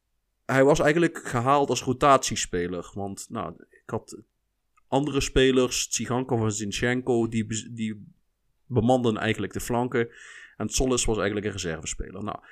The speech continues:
Zinchenko is geblesseerd geraakt, Tsolis kwam erin.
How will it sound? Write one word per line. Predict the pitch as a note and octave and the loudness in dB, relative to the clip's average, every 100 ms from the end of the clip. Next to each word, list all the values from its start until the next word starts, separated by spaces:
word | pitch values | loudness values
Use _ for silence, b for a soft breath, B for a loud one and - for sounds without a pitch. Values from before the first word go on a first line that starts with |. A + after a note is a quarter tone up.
| B B | B B
Zinchenko | B2 A2+ C#3 D3 B2+ | -6 0 0 0 0
is | - | -2
geblesseerd | F#2+ - D#3 D#3+ | -6 -6 -4 -2
geraakt, | - C#3 C#3 | -2 -2 -4
Tsolis | - C3+ B2 G2 - - _ _ _ _ _ _ | -2 -2 0 -2 -4 -8 _ _ _ _ _ _
kwam | - G2 G2+ | -6 -4 -4
erin. | A2 C#3+ D3+ | 0 0 0